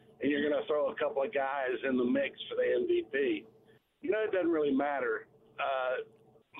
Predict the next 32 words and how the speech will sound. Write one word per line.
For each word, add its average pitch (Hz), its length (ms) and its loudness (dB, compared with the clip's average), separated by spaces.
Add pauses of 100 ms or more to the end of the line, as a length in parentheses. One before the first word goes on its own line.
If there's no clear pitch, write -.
Muncy, 165 680 -2 (880)
the - 100 -20
Dodger 143 520 -2 (440)
infielder, 127 580 0 (380)
had 147 200 -2
a, 123 280 -2
a 113 140 2 (320)
funny 156 260 0
quote, 151 340 0
and 135 100 -10
he 127 120 -2
said, 131 120 0 (100)
"Well, 175 240 2
you 151 140 2
know, 143 200 2
they're - 120 0
playing 139 460 0
good, 120 240 0 (420)
but 190 100 4
it 220 100 2
doesn't 233 300 2
really 170 260 4
matter 262 480 0
now. 104 760 -2 (440)
When 139 180 2
the 131 60 2
playoffs 147 600 0
come 143 160 0
around," 131 260 0
I 180 60 -2
got 180 240 0
news 160 280 2